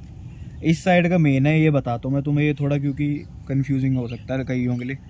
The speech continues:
इसके लिए तुम्हें ये जो clamp है ना, ये अलग से लेनी पड़ेगी। जैसे तुम इस side देखोगे, इस side की ये clamp है जो ये अलग है, ये इसके साथ ही आई थी, complete set में आती है।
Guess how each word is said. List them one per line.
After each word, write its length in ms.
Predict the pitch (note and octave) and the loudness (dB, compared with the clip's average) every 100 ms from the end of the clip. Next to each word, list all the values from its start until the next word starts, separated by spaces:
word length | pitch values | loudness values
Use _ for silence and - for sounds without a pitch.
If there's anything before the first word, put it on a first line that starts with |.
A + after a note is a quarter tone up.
| - - - - - - | -18 -16 -16 -14 -10 -2
इसके 240 | D3 F3+ | 0 4
लिए 100 | F3+ | 4
तुम्हें 240 | E3+ F3+ F3+ | 6 6 6
ये 140 | F3 | 6
जो 120 | F3+ F3 | 4 4
clamp 380 | D3+ D3+ D#3 | 4 6 4
है 60 | D3 | 4
ना, 80 | E3+ | 4
ये 140 | F3+ | 4
अलग 220 | D#3+ C#3+ | 4 2
से 120 | - D3+ | 2 2
लेनी 200 | D3 C#3+ | 4 4
पड़ेगी। 320 | C3 B2 D3 | 2 0 2
जैसे 220 | D3 D3 | 2 0
तुम 200 | C#3+ D3+ | 2 2
इस 120 | C#3+ | 2
side 180 | D3+ D3 | 2 2
देखोगे, 380 | C3+ C3 B2+ D3+ | 2 0 2 0
इस 280 | - C#3 - | 0 -4 0
side 220 | C#3+ C#3+ | 2 2
की 100 | D3 | 4
ये 80 | D3 | 2
clamp 380 | C#3+ C3+ C3+ C#3+ | 2 2 2 0
है 80 | |
जो 120 | C#3+ D3+ | 2 2
ये 100 | E3 | 2
अलग 280 | C3+ C3+ B2 | 2 2 0
है, 160 | A#2 B2 | -4 0
ये 160 | D3 | 4
इसके 260 | D#3+ - D#3+ | 4 4 2
साथ 300 | D#3 C#3 D#3+ | 2 2 2
ही 60 | |
आई 120 | C#3+ B2 | 2 2
थी, 120 | D3 | 0
complete 400 | C#3+ C3 C#3+ C3 | 2 2 0 -2
set 260 | C#3+ B2+ C#3 | -4 -4 -2
में 120 | C3 | -2
आती 200 | A#2 B2 | -4 -6
है। 180 | D3 | -6